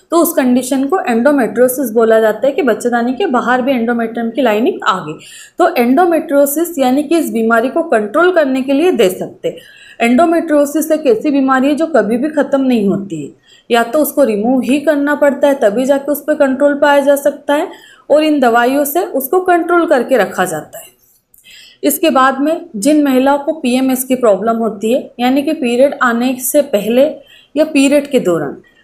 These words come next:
बहुत ज़्यादा पेट में दर्द होता है, cramps आते हैं, कमर दर्द होता है, पेड़ू दर्द होता है, किसी किसी को बहुत heavy bleeding होती है, ब्लड clots आते हैं,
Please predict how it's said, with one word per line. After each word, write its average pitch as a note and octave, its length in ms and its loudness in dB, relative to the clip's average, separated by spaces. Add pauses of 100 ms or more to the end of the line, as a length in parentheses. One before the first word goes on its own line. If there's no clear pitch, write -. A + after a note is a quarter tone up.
(100)
बहुत A#3+ 300 2
ज़्यादा C4+ 240 2
पेट A#3 280 0
में A#3+ 160 0
दर्द A#3+ 300 2
होता C4 280 0
है, B3 160 0
cramps B3 500 -2
आते A#3+ 300 0
हैं, A#3+ 280 -2
कमर A3 300 2
दर्द B3 300 2
होता B3 260 2
है, A3+ 120 4
पेड़ू A3+ 340 2
दर्द A#3+ 280 4
होता A#3 300 2
है, A#3 160 -2 (600)
किसी E4 240 2
किसी D4+ 280 0
को C#4+ 160 2
बहुत B3 400 2
heavy A#3+ 240 0
bleeding B3 400 0
होती A#3+ 340 0
है, A#3 60 2
ब्लड G#3+ 360 0
clots B3 380 2
आते B3 300 2
हैं, - 120 -8